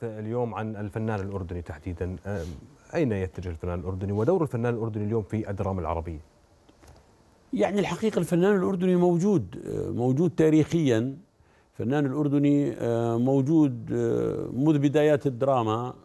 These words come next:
Speaker 2: صحيح الوضع تراجع نتيجة عدة ظروف، آه،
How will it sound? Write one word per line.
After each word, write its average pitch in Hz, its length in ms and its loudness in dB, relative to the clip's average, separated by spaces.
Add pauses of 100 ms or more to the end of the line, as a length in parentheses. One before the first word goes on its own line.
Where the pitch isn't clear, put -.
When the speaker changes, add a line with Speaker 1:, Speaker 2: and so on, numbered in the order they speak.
(240)
Speaker 2:
صحيح 127 540 2
الوضع 123 380 0
تراجع 104 680 0
نتيجة 107 540 -6 (140)
عدة 117 380 -2
ظروف، 113 580 0
آه، 104 340 -8